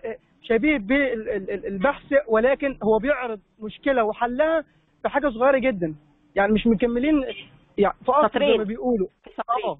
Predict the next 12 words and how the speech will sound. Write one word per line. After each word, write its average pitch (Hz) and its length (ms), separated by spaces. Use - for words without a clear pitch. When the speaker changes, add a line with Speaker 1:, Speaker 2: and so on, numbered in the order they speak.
Speaker 1:
بالظبط، 190 300
في 202 140
أصل. 240 260
هو 226 180
ب-، - 200
وأهم 262 400
حاجة 247 340
والعامل 247 460
الرئيسي 240 440
في 208 80
نجاح 233 300
البوستر 285 440